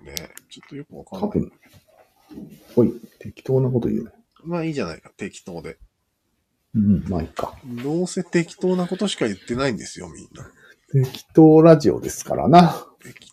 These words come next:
Speaker 1: 当なことも、音楽に乗せれば大体いいように聞こえるんですよ。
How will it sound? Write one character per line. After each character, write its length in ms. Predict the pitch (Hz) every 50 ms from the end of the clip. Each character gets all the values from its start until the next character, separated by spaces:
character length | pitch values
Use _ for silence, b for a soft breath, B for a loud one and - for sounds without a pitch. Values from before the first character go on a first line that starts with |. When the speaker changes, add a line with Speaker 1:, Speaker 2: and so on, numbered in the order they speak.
| _ -
Speaker 1:
当 220 | - 160 165 170
な 160 | 170 175 170
こ 140 | - 180 175
と 120 | 175 214
も、 440 | 208 190 160 165 151 117 90 - _ _ _ _ _ _ - - _ -
音 320 | 160 165 180 190 190 180
楽 240 | 160 139 117 - 123
に 100 | 107 98
乗 140 | 95 95 90
せ 100 | - 113
れ 120 | 107 113 113
ば 120 | 107 98
大 340 | - - 98 95 101 113 113
体 380 | - 135 135 135 135 135 - _ _ _ -
い 200 | 156 156 143 123
い 20 |
よ 120 | 110 92 76
う 20 |
に 80 | - -
聞 160 | _ - -
こ 140 | - 92 90
え 20 | 92
る 100 | 95 90
ん 80 | -
で 100 | - -
す 60 | 151
よ。 60 | 135